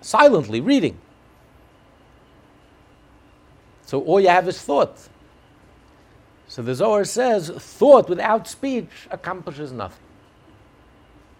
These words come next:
And the Zohar refers to both in the negative and the positive.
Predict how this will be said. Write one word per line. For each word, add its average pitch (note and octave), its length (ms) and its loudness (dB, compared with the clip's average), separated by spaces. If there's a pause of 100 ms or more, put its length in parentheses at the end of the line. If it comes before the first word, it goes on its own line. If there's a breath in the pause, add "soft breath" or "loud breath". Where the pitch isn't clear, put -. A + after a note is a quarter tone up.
(1800)
And A2+ 120 -12
the G#2+ 80 -10
Zohar A#2 280 -2
refers A#2 500 -8
to A#2 120 -10
both A2+ 240 -4
in A2+ 80 -10
the A2 80 -8
negative D3 340 -2
and G3+ 160 -4
the F3 60 -2
positive. G2+ 420 -12